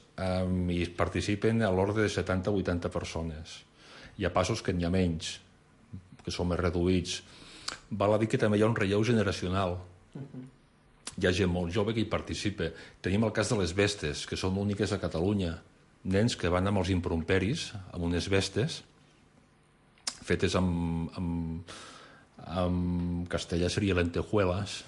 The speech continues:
Speaker 1: no?
Speaker 2: Sí, sí, sí, sí.
Speaker 1: També tenim el cas dels, dels hebreus. Els hebreus són únics. Els,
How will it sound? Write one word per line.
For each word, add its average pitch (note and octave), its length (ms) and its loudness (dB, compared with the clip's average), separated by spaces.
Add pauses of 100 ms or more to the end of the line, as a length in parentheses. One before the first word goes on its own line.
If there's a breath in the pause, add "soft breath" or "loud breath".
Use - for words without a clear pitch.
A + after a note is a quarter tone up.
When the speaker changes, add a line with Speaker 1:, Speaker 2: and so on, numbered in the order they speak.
(140)
Speaker 1:
no? G#2 140 4
Speaker 2:
Sí, F3 240 -4 (200)
sí, D#3+ 100 -8
sí, - 80 -8
sí. F#3 120 -2 (680)
Speaker 1:
També F#2 220 2
tenim A2+ 320 4
el G#2 160 2
cas A2 320 2
dels, G#2+ 200 2 (360)
dels F2+ 180 2
hebreus. F#2 600 2 (180)
Els F2 160 -4
hebreus G2 240 -2
són G#2 160 2
únics. G2 480 0 (480)
Els, E2 140 -8